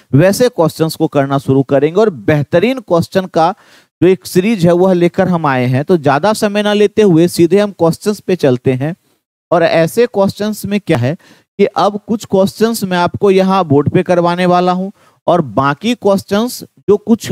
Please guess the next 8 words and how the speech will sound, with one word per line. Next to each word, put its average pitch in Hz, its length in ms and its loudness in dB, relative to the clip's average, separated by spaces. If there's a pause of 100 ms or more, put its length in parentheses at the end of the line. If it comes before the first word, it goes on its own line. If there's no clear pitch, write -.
(120)
आपके 170 520 0
लिए 214 380 2 (140)
छोड़ 202 280 2
देंगे, 170 340 -2 (120)
आप 165 240 0
उसको 185 400 0
try 160 320 0
कीजिएगा 175 540 0